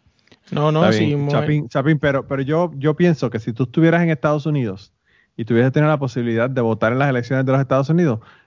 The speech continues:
Speaker 2: en estas elecciones tú hubieses votado.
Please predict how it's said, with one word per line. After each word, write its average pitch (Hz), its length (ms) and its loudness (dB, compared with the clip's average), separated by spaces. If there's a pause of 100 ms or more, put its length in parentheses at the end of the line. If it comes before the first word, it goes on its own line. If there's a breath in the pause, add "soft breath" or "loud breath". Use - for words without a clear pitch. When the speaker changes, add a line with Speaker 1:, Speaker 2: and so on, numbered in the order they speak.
(160 soft breath)
Speaker 2:
en 120 220 2
estas 135 320 2
elecciones 160 460 0
tú 123 160 -2
hubieses 120 280 -2
votado. 104 520 -4